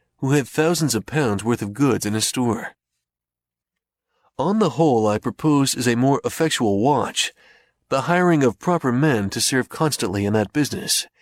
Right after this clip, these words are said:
and as a more equitable way of supporting the charge,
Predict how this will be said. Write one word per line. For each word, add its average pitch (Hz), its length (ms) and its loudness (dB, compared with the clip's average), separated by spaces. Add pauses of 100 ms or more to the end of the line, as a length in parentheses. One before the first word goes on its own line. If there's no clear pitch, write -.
(520)
and 139 100 -2
as 147 140 0
a 151 80 4
more 147 260 4
equitable 117 600 0
way 135 260 2
of - 140 -2
supporting 131 480 0
the 101 80 0
charge, - 640 -4